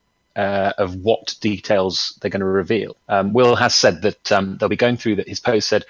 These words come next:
"We'll be going through the details about the Guardian sites and the systems on the live stream this Thursday." So presumably they, they, they, they know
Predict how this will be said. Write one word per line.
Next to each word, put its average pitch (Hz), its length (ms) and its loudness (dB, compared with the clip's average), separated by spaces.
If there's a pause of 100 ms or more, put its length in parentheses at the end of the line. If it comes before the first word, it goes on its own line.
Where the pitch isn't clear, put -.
(260)
"We'll 104 80 -2
be 113 80 2
going 143 180 4
through 127 160 0
the 107 80 -4
details 110 340 2
about 95 180 0
the 107 60 -6
Guardian 113 360 0
sites - 420 -4
and 98 160 -4
the 87 80 -6
systems 87 640 -4 (300)
on 101 100 -2
the 95 80 0
live 98 260 0
stream 87 420 -4
this 92 280 -8
Thursday." 87 600 -2
So - 160 -2
presumably 127 520 2
they, 101 340 2
they, 104 300 0 (240)
they, 98 280 -4 (300)
they 107 160 -2
know 113 460 2